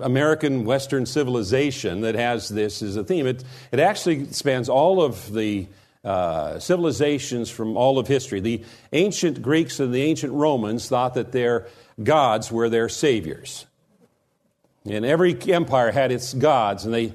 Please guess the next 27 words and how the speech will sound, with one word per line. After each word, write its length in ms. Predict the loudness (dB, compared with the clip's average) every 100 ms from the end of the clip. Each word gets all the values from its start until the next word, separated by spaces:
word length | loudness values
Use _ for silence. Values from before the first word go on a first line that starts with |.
| -10 0
looked 200 | 0 2
to 60 |
their 140 | 2 2
gods 340 | 4 4 2
for 160 | -2 -2
salvation. 760 | 2 2 2 2 0 -2 -2
Every 380 | 2 4 4 2 -6 -20 -8
religion, 540 | 2 4 6 4 4 0
every 200 | 2 2
major 440 | 4 2 2 2
religion 720 | 4 4 4 4 0 -2 -4 -12 _ _ _ _ _ _ _
has 420 | -2 2 4 2 2
as 280 | 2 2
its 220 | 0 -2 0
theme 480 | 2 2 2 -2
salvation. 800 | -2 -2 0 0 0 -2 -6 -10 -10 _ _ _ _ _ _ _ _ _ _ _ _ _ _ _ _ _
Buddhism 420 | 2 4 2 0
teaches 360 | 0 0 0 0
that 100 | 0
you 140 | 2
can 100 | 0
save 320 | 0 2 2
yourself 480 | 2 2 4 4 4
by 220 | 2 2 0 -14 -20
ceasing 440 | -12 0 2 2 2
your 140 | 2
desires. 640 | 2 2 4 4 2 -2